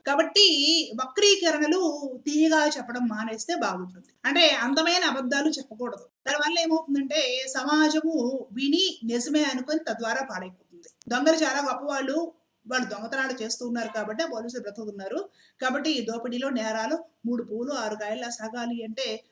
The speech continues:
అది ఎంత అసహ్యంగా ఉంటుంది. కాబట్టి కర్ణుడి జీవితంలో కర్ణుడి గొప్పతనం ఏమీ లేదు. గురువు ఒక అబద్ధం చెప్తే గురువు శాపం పెట్టాడు. దుర్యోధనుడితో చేరి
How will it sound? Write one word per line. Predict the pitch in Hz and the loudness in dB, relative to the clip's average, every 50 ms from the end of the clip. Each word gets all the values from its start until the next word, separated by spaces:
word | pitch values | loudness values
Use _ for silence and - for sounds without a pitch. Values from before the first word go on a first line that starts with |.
| _ - | _ -10
అది | 202 190 214 | -8 -6 -4
ఎంత | 214 220 247 233 277 | -2 -2 -4 -4 -6
అసహ్యంగా | 240 - - 262 262 269 269 277 277 277 262 | -8 -10 -8 -8 -6 -6 -4 -4 -6 -6 -6
ఉంటుంది. | 254 262 254 247 240 247 247 - - 233 | -8 -8 -6 -6 -8 -8 -10 -10 -4 -4
కాబట్టి | 240 269 294 277 320 311 294 269 254 247 240 240 - | -2 -2 0 0 0 2 2 2 0 0 -2 -4 -4
కర్ణుడి | 247 254 254 285 311 320 311 | -4 -2 0 2 2 2 2
జీవితంలో | - 285 277 269 254 254 247 254 254 269 294 294 | 0 -4 -6 -4 -4 -4 -4 -4 -2 -2 -2 -2
కర్ణుడి | 277 233 226 254 262 262 233 226 | -2 -4 -4 -4 -4 -4 -4 -4
గొప్పతనం | 220 220 240 233 233 240 262 262 | -4 -4 -4 -6 -6 -6 -4 -4
ఏమీ | 233 208 214 214 214 220 220 214 208 220 254 302 | -2 0 0 2 2 2 2 0 0 0 -2 -2
లేదు. | 302 247 196 190 185 180 180 185 196 208 214 214 190 170 190 202 | -2 -4 -6 -10 -12 -12 -10 -8 -6 -4 -4 -4 -6 -4 0 0
గురువు | 220 247 285 269 | 2 2 0 -2
ఒక | - 247 | -2 -4
అబద్ధం | 240 233 220 240 | -4 -4 -4 -6
చెప్తే | 240 240 233 - 269 294 | -6 -6 -8 -8 -8 -6
గురువు | 247 208 220 233 233 | -6 -4 -4 -6 -6
శాపం | - 233 226 - 240 233 | -6 -6 -4 -2 -2 -2
పెట్టాడు. | 208 202 180 208 196 190 190 190 196 202 202 - _ _ _ _ _ 202 | -2 -2 -6 -6 -8 -8 -8 -8 -8 -8 -10 -12 _ _ _ _ _ -4
దుర్యోధనుడితో | 226 254 277 285 285 277 262 262 269 254 247 247 247 240 240 240 240 | -4 -2 0 0 0 0 0 -2 -4 -4 -4 -4 -2 -2 0 0 0
చేరి | 233 240 247 233 262 330 339 311 233 233 254 254 247 | -2 -2 -4 -4 -4 -2 -2 -2 -2 -2 -2 -4 -4